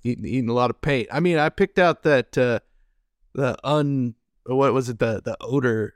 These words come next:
blocker in Dunkin' paints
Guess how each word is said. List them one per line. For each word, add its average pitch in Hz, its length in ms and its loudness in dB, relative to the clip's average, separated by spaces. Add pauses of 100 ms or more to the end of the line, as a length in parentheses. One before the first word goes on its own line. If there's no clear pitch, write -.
(100)
blocker 117 720 -2
in 107 380 -4 (380)
Dunkin' 123 380 0
paints - 560 -6